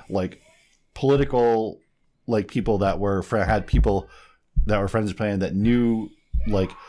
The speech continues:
the main person that was running that part of the war. They, they were friends with senators in the United States,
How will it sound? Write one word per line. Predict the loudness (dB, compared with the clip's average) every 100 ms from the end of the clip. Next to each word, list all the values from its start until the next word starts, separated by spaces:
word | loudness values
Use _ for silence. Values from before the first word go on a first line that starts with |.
| -20 -6 0
the | 0
main | 0 0
person | -2 0 -2
that | -2
was | -2
running | -2 0 2 0 -2 -4 -10 _ _
that | -2 0 0
part | 0 0 0
of | -2
the | -2
war. | 0 0 0 -2
They, | -6 -4 -2 -4 _ -8 -6
they | -2 0
were | 0
friends | 0 -2 -2
with | -2
senators | -2 0 -2 -2
in | 0
the | -2
United | -2 -2 -4
States, | -4 -6 -6